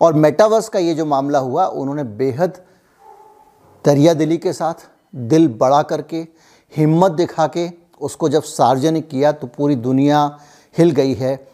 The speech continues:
और जुकरबर्ग का वही घिसा पिटा जवाब है कि हम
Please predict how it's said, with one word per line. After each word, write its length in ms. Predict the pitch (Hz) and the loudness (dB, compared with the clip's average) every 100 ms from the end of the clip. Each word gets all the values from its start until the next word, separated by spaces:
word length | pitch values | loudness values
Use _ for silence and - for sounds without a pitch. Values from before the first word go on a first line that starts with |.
| _ _ _ - | _ _ _ -2
और 120 | 156 | -2
जुकरबर्ग 640 | 117 170 160 240 180 143 135 | 0 -2 2 2 4 0 0
का 480 | - 127 123 - - | -2 -2 -2 -12 -14
वही 320 | 147 151 175 | -4 -2 -2
घिसा 360 | 123 110 - 143 | -4 -6 0 0
पिटा 280 | - 131 131 | 0 -2 -2
जवाब 400 | 123 120 131 117 | 0 2 2 0
है 240 | 123 120 _ _ _ _ - | -4 -6 _ _ _ _ -6
कि 80 | 131 | -2
हम 440 | 139 143 143 139 | 0 0 -2 -6